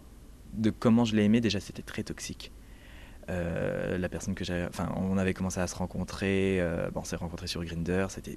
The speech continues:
ultra compliqué parce qu'il était en couple avec quelqu'un, mais ce, cette personne le trompait aussi. Donc du coup, lui, en a eu marre. Et, euh, du coup, ça a été char-, il a dit, « Moi aussi, je vais prendre, euh, du plaisir. » Et au final, on était devenus, euh, sex friends.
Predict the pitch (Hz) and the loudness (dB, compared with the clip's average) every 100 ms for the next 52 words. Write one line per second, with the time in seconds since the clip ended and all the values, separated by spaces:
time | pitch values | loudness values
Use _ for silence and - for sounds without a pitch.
0 | - 101 - 92 95 - - 95 98 85 | -2 -4 -2 -4 -6 -4 0 2 2 -2
1 | - 80 76 71 - 85 85 - - 78 | -4 -4 -4 -4 -4 -6 -4 -4 -2 -2
2 | 80 - 85 101 107 101 85 78 - 80 | -4 -6 -2 2 4 2 0 -6 -6 -6
3 | - - 87 85 - 85 82 87 - 107 | -6 -6 -6 -6 -6 -4 -4 -4 0 0
4 | - - - - - - 101 92 110 107 | -2 -12 -14 -14 -8 0 2 2 4 8
5 | 110 95 90 95 101 - - - - - | 8 6 6 6 6 4 -10 -20 -18 -8
6 | - 92 90 90 117 113 95 87 95 92 | -2 2 2 0 0 2 2 2 0 0
7 | 85 90 98 101 98 107 95 - 90 87 | 0 0 2 2 0 0 0 0 0 0
8 | 85 90 92 - 92 87 85 90 110 - | -2 -4 -4 -4 -4 -2 -2 0 0 0
9 | 95 - 92 90 82 87 85 87 92 82 | -4 0 0 0 -2 -4 -2 -2 0 -2
10 | - 82 - 90 | -2 -6 -2 0